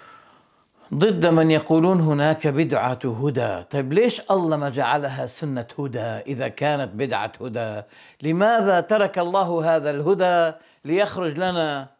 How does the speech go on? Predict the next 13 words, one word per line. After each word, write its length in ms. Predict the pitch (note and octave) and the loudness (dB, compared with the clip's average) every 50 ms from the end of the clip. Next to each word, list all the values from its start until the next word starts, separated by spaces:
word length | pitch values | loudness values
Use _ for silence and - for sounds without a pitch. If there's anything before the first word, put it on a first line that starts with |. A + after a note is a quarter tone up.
| _ _ _ _ _ _ - | _ _ _ _ _ _ -10
من 160 | C#3+ D#3 D#3 | -8 -8 -4
بؤرة 320 | D3 D#3+ G#3 - F#3 D#3 - - | -2 -2 -2 -2 -4 -6 -6 -6
البدع؟ 480 | C3+ B2+ B2+ C#3+ B2+ C#3 A#2+ G#2+ - - _ _ _ _ | -8 -6 -6 -4 -4 -4 -4 -4 -8 -14 _ _ _ _
ليه؟ 400 | - E3 A#3 B3 A3+ F#3+ - - _ _ _ _ _ _ _ _ _ _ | -4 -2 0 0 0 -2 -4 -10 _ _ _ _ _ _ _ _ _ _
أنا 100 | A3+ C4 | -2 -2
بدي 160 | B3+ G#3+ G3+ A#3+ | 0 2 2 2
أعرف 260 | B3+ B3+ G#3 D#3 A#2 - _ _ _ _ _ _ _ _ _ _ _ _ _ _ _ _ _ _ _ - | 2 2 0 -2 -6 -12 _ _ _ _ _ _ _ _ _ _ _ _ _ _ _ _ _ _ _ -8
لماذا 420 | D3 D#3+ F#3+ A#3+ C4+ C#4 A#3+ A#3+ | -6 -2 2 2 2 4 4 4
ربنا 340 | A3+ A#3+ A#3 G#3+ A3 G#3+ G3 | 2 2 0 0 -2 -2 -2
سبحانه 420 | - - D#3+ - G3+ G#3 F#3+ E3 D#3 | -4 -8 -10 -6 -4 -4 -2 -2 -4
وتعالى 340 | D3+ - D3+ D3 E3 D#3 | -4 -4 -2 -2 -2 -2
الذي 280 | D3+ D3+ D#3 D3+ C#3 D3 | -4 -4 -4 -6 -6 -8
قال: 400 | C3+ - E3 E3+ D3 C3+ C#3 C#3 | -6 -2 0 0 0 0 -2 -4